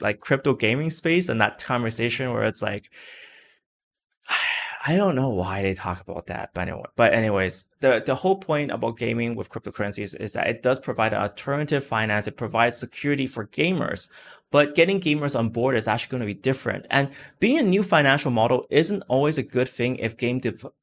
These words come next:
designers aren't aware of that. And that's something that I've been talking a lot. And that topic has been something that I've been talking with the guys at Infinite Fleet. So let me just double check. I'm trying to try, chase my phone, but,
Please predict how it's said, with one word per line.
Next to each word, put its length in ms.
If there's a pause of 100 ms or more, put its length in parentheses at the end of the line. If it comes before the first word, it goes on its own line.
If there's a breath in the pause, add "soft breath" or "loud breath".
designers 720
aren't 280 (520)
aware 400
of 140
that. 300
And 180
that's 180
something 300
that 100
I've 80
been 120
talking 380
a 60
lot. 480 (320 loud breath)
And 160
that 320 (120)
topic 480
has 280
been 340 (340 soft breath)
something 360
that 100
I've 120
been 120
talking 360
with 140
the 80
guys 260
at 120
Infinite 360
Fleet. 340
So 320
let 100
me 100
just 280 (140)
double 200
check. 260 (3750)
I'm 60
trying 220
to 60
try, 280
chase 260
my 100
phone, 300
but, 260